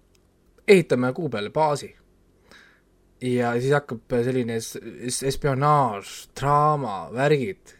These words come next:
üksteise plaanide varastamine, kes kuhu läheb, mida tegema. Tuleb välja, et kuu on ju neutraalne tsoon, seal pole minu territoorium, sinu territoorium. Kui keegi ehitab baasi, sa võid ju minna sisse, lihtsalt lõhkuda, laamendada. See on ju no man's territory, on ju.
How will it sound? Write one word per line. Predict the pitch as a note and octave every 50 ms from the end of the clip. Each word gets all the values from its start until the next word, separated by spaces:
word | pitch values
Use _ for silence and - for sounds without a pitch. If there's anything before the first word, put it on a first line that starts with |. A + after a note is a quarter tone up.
| _ - - - - - - _ _ - A#2+
üksteise | - - E3 D3+ - - C#3+ C3+ C3 C3 C3 B2
plaanide | A#2 D3 D3+ D3+ D3 C#3 A#2+ B2 A#2
varastamine, | C3+ D3 C#3+ C3+ A#2+ - - A#2 G#2+ G2+ G#2 G2+ G2+ G#2
kes | - C#3+ D3 C#3+ -
kuhu | - - D3+ C#3 - C#3 B2+
läheb, | C3 C3+ C#3 C#3 B2+ A#2+
mida | B2+ C3+ C3 C#3+ A#2
tegema. | A2 - A#2 A2+ A#2 A2 G#2 G2+ G2+ G2+
Tuleb | - B2 B2+ A#2+
välja, | C#3 C#3+ D3 C#3+ C3+
et | B2+ B2 -
kuu | - E3+ D#3+ C#3+
on | C#3 B2+ B2+
ju | C3
neutraalne | C3 C#3+ D3+ D3 C#3+ - E3 D#3 D#3 C#3+ C3 B2
tsoon, | A#2+ - D#3+ D3+ B2+
seal | B2+ A#2
pole | C3 D3+ D3+ C3 - - - - - - -
minu | D3 D3+ E3 D3+
territoorium, | C3 B2+ B2 A#2+ - - C3+ B2+ B2+ B2 G#2+
sinu | C3+ E3 F3 D#3 B2+
territoorium. | B2 A#2+ A2+ A2+ - - C3+ B2 A#2+ A2+ G2+ G2 - - - - - -
Kui | - C3+
keegi | D3+ D3+ C3+ D3
ehitab | C#3+ C#3+ - C3 B2 -
baasi, | D#3+ D#3+ E3 D#3+ D3
sa | C3 C3+
võid | B2+ B2+ B2
ju | C3 B2
minna | C#3 D3 C#3 B2+
sisse, | C#3 D#3 D3+ - - A#2+
lihtsalt | A#2+ A#2+ A#2+ - - - D#3
lõhkuda, | D3+ - - A#2+ G#2 G#2+ A2
laamendada. | C3 D#3+ F3 F3 D3 A2 G2+ F#2+ G2 F2 - G2+
See | - A#2 G#2+ G#2+
on | G#2+ G#2+
ju | G#2 G#2 G#2 G#2
no | G#2+ C#3+ F#3+ G#3+
man's | G3+ D#3+ B2+ A2+ G#2+ -
territory, | - C3+ C3 A#2+ A#2 - - G#2+ G2+ G2
on | G2 G2 G2 F#2
ju. | F#2 - - -